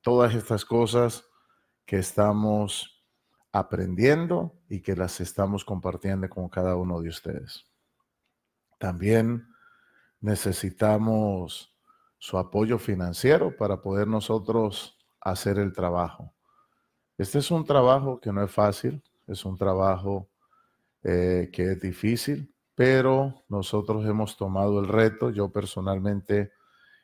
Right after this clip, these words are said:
he tomado el reto de hacer este trabajo cueste lo que cueste para llevar esta luz donde ustedes están. Por eso es importante que donde usted esté, su semilla, su colaboración, su macer, su parmasat,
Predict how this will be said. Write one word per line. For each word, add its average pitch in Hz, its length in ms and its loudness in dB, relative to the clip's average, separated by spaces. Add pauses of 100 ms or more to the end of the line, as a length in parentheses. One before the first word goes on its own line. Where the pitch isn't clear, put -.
(160)
he 98 120 2
tomado 98 440 2
el 95 100 0
reto 123 600 2 (460)
de 92 120 2
hacer 95 300 2
este 98 260 0
trabajo 98 580 0
cueste 107 420 0
lo 95 160 -4
que - 120 -8
cueste 143 600 0 (320)
para 92 240 0
llevar 92 340 0
esta 98 300 -2
luz 101 540 -4 (420)
donde 92 340 -2
ustedes 92 520 0
están. - 460 -8 (200)
Por - 140 0
eso 117 180 0
es 113 100 -4
importante 156 840 0 (680)
que - 120 -4
donde 95 280 0
usted 104 240 0
esté, 139 420 2 (380)
su - 220 -8
semilla, 101 760 -2 (420)
su - 260 -8
colaboración, 92 1040 0
su 98 220 -8
macer, 98 600 2
su 92 260 -10
parmasat, 95 800 0